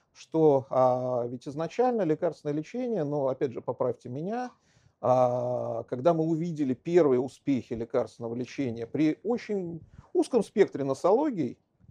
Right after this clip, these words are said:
а, как раз вот тех самых редких опухолей, гемобластозов, но для тех, кто как бы, да, не знает, это опухоли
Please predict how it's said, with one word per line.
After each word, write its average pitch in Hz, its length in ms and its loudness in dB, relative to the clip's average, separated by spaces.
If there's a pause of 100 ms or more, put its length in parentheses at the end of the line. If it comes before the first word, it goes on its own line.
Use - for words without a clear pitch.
(300)
а, 120 680 4
как - 180 -4
раз 165 140 6
вот 156 140 0
тех 160 160 0
самых 156 340 6
редких 139 380 -2
опухолей, 110 600 -6 (180)
гемобластозов, 143 880 2
но 151 220 0
для 143 160 0
тех, 151 200 -2
кто 135 140 -4
как 117 180 -12
бы, 123 100 -4
да, 185 140 2
не 160 100 -4
знает, 165 300 -4
это - 120 -6
опухоли 143 460 -2